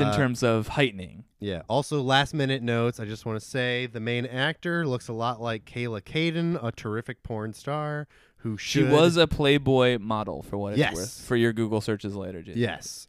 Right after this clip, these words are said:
Speaker 2: and she did a couple Bang Br-, a couple Brazzers scenes that are just
Speaker 1: Sure.
Speaker 2: fantastic.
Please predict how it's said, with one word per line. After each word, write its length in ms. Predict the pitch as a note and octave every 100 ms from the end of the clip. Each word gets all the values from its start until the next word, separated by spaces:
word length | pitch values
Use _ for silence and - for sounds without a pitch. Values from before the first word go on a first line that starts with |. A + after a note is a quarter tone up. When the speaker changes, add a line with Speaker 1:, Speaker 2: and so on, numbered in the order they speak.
| -
Speaker 2:
and 220 | G#2 G#2+
she 300 | - A2+ G#2+
did 420 | G2 A#2+ B2+ A#2+ - _ _ _ _ _ -
a 80 | A2
couple 300 | - A#2 C3
Bang 260 | A2+ A#2+ A#2+
Br-, 80 | B2
a 60 | A#2
couple 240 | B2+ C#3+
Brazzers 500 | C3+ B2 A#2+ A#2+ A#2+
scenes 360 | A#2 A#2+ A2+ G#2+
that 100 | G2+
are 60 | F#2
just 180 | G#2+
Speaker 1:
Sure. 100 | G#2
Speaker 2:
fantastic. 840 | G2+ F#2 - G#2+ G2+ - G2+ -